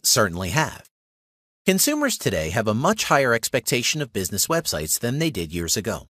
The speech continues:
So if your website is old and outdated, you can almost bet that most of your leads are going elsewhere. Does your site load slowly? Are the color schemes and graphics clashing? Is it lacking important features and information?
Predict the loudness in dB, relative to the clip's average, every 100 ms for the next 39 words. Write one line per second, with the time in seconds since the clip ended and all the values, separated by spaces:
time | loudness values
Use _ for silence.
0 | _ _ _ _ _ _ 2 2 4 2
1 | 2 2 2 2 4 2 2 0 0 0
2 | -2 0 -2 -2 -8 -14 -8 -6 -2 -4
3 | 0 0 2 -2 0 0 0 -4 -6 -2
4 | -2 0 -2 -2 -4 -4 -2 -2 -4 -4
5 | -2 0 -2 -8 -18 _ _ _ _ _
6 | _ _ _ 2 4 4 2 2 0 0
7 | -2 0 0 2 2 0 -8 -20 _ _
8 | _ _ -2 -2 0 0 0 0 0 -2
9 | -2 -2 0 0 0 -2 0 4 4 2
10 | -2 -8 _ _ _ _ _ 0 2 2
11 | 2 4 4 2 -2 -2 -2 -2 -4 -6
12 | -6 -4 -2 -2 -4 -2 -2 0 0 -2